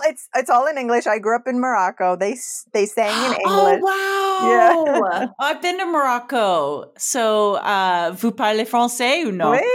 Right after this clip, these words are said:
Speaker 1: oui, je parle
Speaker 2: Ah,
Speaker 1: français. <laughs>
Speaker 2: excellent, excellent. Yeah, I was a French teacher for, like, nine years. So,
Speaker 1: Oh,
Speaker 2: um, and
Speaker 1: wow.
Speaker 2: definitely went to Morocco. What part of Morocco? Sorry, I'm gonna have to, <laughs> this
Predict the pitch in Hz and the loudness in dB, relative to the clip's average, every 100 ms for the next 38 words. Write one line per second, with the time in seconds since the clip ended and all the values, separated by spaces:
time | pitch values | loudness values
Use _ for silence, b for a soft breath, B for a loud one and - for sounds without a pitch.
0 | 480 349 392 285 277 277 285 - 269 - | 0 0 -2 -2 -2 -2 0 0 0 2
1 | 269 415 359 339 571 554 - 539 494 311 | 4 4 4 2 2 2 2 2 2 0
2 | 339 415 381 302 247 208 240 277 269 269 | -2 -4 -2 0 -2 -2 -2 0 -2 -2
3 | 285 285 320 320 320 208 214 - 220 214 | -4 0 0 0 -2 -6 -6 -6 -6 -4
4 | 208 202 202 180 175 156 170 170 160 165 | -4 -2 -2 -2 -2 -4 -4 -6 -6 -4
5 | 160 156 160 - 170 160 156 156 B B | -4 -4 -4 -4 0 0 0 -2 B B
6 | - 190 175 - 156 247 311 - 262 233 | -4 0 0 0 0 0 0 -2 -2 -2
7 | 226 214 214 214 190 170 185 190 180 254 | -2 -2 -4 -4 -2 -2 -2 -2 -2 -4
8 | 262 262 254 240 202 208 214 196 294 240 | -2 -4 -2 -2 0 -2 -2 -4 0 2
9 | 202 202 269 320 320 285 - 269 320 - | 2 0 0 0 0 -2 -2 0 0 -2
10 | b b b - 349 | b b b -6 -6